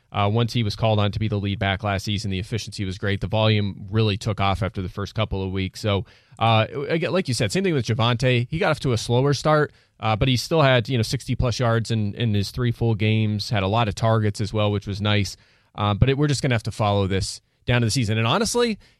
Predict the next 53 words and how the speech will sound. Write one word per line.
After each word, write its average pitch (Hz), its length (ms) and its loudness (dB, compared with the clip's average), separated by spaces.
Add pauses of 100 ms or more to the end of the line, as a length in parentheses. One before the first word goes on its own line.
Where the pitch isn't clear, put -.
(200)
if - 160 -8
there's 160 160 2
a 170 60 0
lot 151 160 2
of 101 80 -2
hype 151 240 0
around 165 360 2
both 123 220 2
of 151 80 -2
these 165 160 -4
guys, 165 240 0
I'll 165 80 0
probably 240 220 2
be 165 180 -4
out 139 240 0
on 98 140 0
them. 110 340 -2
You 131 120 -4
know, 123 100 2
that's 143 120 -2
what 156 60 -4
we 135 160 -2
kinda 117 220 -2
learned 113 260 2
from 113 200 -2
Stefania 110 480 -4
last 147 260 0
year, 120 100 0
which 113 180 0
is, 147 160 -8
you 131 120 -6
know, 160 100 -6
probably 170 300 -6
takes - 240 0
a 123 40 -6
year 123 160 0
to 120 100 0
get 120 180 -4
them 127 180 -2
going, 117 460 0
maybe 110 400 -2
get 117 100 -2
off 117 140 0
to 131 100 -2
a 123 60 0
slow 120 240 -4
start. 113 340 -4
Maybe 113 200 -2
they're 110 120 0
not 110 220 -2
quite 117 220 0
as 107 120 -2
good 110 240 -2